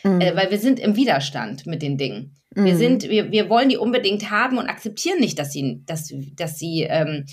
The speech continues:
Speaker 2: dass wir sie loslassen müssen, damit was Neues entstehen. Das
Speaker 1: Mhm.
Speaker 2: ist, macht für uns wenig Sinn,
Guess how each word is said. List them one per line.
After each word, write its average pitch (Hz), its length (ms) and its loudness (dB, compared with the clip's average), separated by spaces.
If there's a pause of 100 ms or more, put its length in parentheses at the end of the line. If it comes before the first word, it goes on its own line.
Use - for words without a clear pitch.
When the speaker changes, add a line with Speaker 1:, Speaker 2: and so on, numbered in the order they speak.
(140)
Speaker 2:
dass 156 180 -4
wir 165 100 -2
sie 156 100 0
loslassen 143 800 -2 (100)
müssen, 180 360 -2
damit 151 240 0
was 143 160 -6
Neues 135 320 -2
entstehen. - 680 -8 (200)
Das 180 240 4
Speaker 1:
Mhm. 160 60 0
Speaker 2:
ist, 175 160 -2
macht 226 200 -2
für - 80 0
uns 226 260 0
wenig 240 460 0
Sinn, 180 500 0